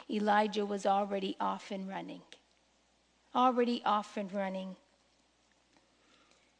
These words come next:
The abundance of rain came. Before the rain could come, there had to be a fire.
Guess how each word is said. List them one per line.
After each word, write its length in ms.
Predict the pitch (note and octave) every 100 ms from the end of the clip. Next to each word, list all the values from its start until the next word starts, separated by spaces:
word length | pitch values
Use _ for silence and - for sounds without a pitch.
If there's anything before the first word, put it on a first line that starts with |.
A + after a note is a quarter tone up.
| _ _ _ _ _ _ _ -
The 160 | A3
abundance 680 | A3 F#3+ B3+ C4 C4+ C4 -
of 260 | G#3+ G3 A3
rain 380 | A3+ A#3 A#3
came. 500 | G#3+ - A3 G3 F#3+
Before 460 | F#3+ G3 - A#3 A3+
the 140 | G#3+
rain 300 | G#3 A3 A#3+
could 200 | A#3+ B3
come, 300 | - G#3+ G3+
there 100 | G3
had 300 | F#3+ G#3 F#3+
to 80 | -
be 180 | F#3 G3
a 40 |
fire. 560 | F#3 - F#3+ F#3 F#3